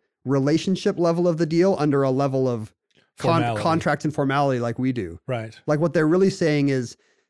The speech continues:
Speaker 1: this is keeping me up nights. This is very stressful that the ingots are not good.
Speaker 2: But no one is threatening him with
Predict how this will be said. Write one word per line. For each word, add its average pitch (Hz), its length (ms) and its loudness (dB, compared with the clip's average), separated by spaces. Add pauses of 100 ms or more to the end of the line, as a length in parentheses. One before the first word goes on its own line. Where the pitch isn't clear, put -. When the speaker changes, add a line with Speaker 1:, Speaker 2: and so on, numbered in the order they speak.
(140)
Speaker 1:
this 196 100 -8
is 160 100 -8
keeping 180 320 0
me 151 100 2
up 254 180 0
nights. 131 280 -2
This 180 120 -4
is 180 100 -4
very 143 200 0
stressful 180 540 -4
that 127 320 -6
the - 100 -4
ingots 277 280 -2
are - 60 0
not 117 200 -6
good. 113 320 -8
Speaker 2:
But 180 160 -4
no 214 160 -2
one 262 220 0
is 156 180 -4
threatening 165 640 -2
him 135 340 0
with 120 380 -4